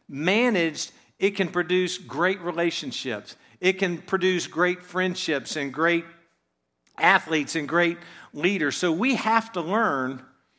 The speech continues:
it's a God-given emotion, we just have to learn how to manage it. And I think the very first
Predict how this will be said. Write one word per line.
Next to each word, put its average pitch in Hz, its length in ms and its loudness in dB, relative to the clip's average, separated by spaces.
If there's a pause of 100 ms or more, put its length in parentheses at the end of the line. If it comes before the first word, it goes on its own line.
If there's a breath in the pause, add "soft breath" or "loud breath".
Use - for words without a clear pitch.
(340)
it's 240 180 2
a 302 40 2
God-given 233 520 4
emotion, 170 640 -2 (260 soft breath)
we 208 140 0
just 185 160 -2
have 175 220 2
to 165 80 -6
learn 156 240 -2
how 147 140 0
to 143 60 -2
manage 131 400 -6
it. - 100 -20 (680)
And 165 120 2
I 175 60 6
think 190 260 0
the 180 80 2
very 196 240 4
first 185 340 -2